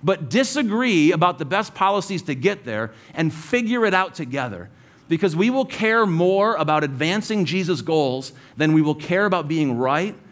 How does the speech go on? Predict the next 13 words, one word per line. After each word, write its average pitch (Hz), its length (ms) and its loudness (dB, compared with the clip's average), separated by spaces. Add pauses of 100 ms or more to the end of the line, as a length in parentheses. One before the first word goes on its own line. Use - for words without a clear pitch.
(220)
or 127 120 -2
about 135 240 0
our 143 260 -2
party 123 380 -6
winning. 92 320 -12 (960)
I 113 40 -18
think 175 200 -4
the 233 80 2
Bible 156 340 -2
reveals 139 500 -2
to 147 120 -8
us 135 100 -6
priorities, 120 720 -4